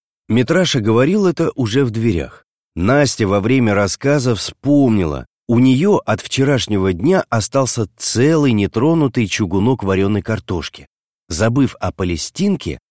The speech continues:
она тихонечко шмыгнула к загнетке и опрокинула в корзину весь чугунок. «Может быть, ещё и заблудимся», подумала она. «Хлеба у нас взято довольно,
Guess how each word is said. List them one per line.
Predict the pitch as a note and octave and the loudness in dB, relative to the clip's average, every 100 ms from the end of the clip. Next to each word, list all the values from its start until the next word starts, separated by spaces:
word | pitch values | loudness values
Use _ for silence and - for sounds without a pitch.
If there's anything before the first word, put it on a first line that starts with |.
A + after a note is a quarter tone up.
| _ | _
она | - C3+ D3+ | -2 2 2
тихонечко | - C3 - D#3+ C3 - G#2+ | 2 0 2 2 2 0 -4
шмыгнула | - A2 G#2+ A2+ G#2+ F2 | -2 -2 -2 0 0 -2
к | E2 | -2
загнетке | F2 D2+ E2 C#3+ - - C#3+ - - | -4 -4 -2 -2 -2 -2 -4 -6 -4
и | F#3 | -2
опрокинула | F3+ D3 A#2+ D#3 C3+ A#2 | 0 0 -2 0 2 2
в | F2+ | -2
корзину | - F2+ D#2+ A2+ F#3 D#3 - | -4 -4 -4 -2 0 0 -2
весь | D#2+ F2 G2 | -6 -4 -4
чугунок. | - F#2 F2+ D#2+ - _ _ _ _ - | -6 -6 -4 -6 -10 _ _ _ _ -8
«Может | F2 G#2+ A2+ A2 | 0 2 2 0
быть, | A2+ A2+ | -2 -2
ещё | A#2+ - B2+ | -2 0 0
и | |
заблудимся», | A#2 C3+ G#2+ G#2+ A#2 A2+ - | 2 0 0 0 0 -2 -4
подумала | F2 G2+ F2+ E2 D#2 D#2 | -4 -2 -2 -2 -2 -4
она. | C#2+ A#1 _ _ _ | -6 -10 _ _ _
«Хлеба | - C3 D#3 C3+ | -2 2 2 2
у | |
нас | C3+ B2+ | 2 0
взято | G#2+ G#2+ A#2+ G#2 | 0 0 0 0
довольно, | F2+ F#2+ F2+ D3+ F#3+ F#2+ | -2 0 0 0 2 0